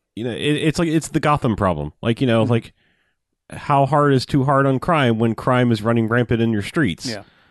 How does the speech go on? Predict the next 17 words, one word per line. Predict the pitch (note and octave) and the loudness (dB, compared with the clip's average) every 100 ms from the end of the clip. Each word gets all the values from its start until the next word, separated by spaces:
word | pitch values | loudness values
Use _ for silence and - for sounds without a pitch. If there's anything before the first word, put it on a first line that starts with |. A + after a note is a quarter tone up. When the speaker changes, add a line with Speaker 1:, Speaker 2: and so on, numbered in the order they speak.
| _ - | _ -4
Speaker 1:
Kind | A#2 | -2
of | F#2 | 0
thing. | A#2 F#2 F2 E2 | 0 0 -2 -2
But | C3 B2 A2+ _ _ | 0 0 -2 _ _
he's, | - C3+ B2 - - - - | -6 -4 -4 -8 -16 -20 -12
he's | - D3 | -6 -2
kind | F#3 | 0
of | F3+ | 2
an | D3+ | 2
asshole | C3 C3+ A#2+ | 2 2 0
because | A#2 B2 A2 - _ _ _ - | 2 0 0 -4 _ _ _ -6
we | C3 | -4
see, | B2 C#3+ C3 A#2+ | -2 0 -2 -2
you | A#2+ | 0
know, | A2 A2+ | 2 2
a | |
brief | G#2+ C#3 | 2 2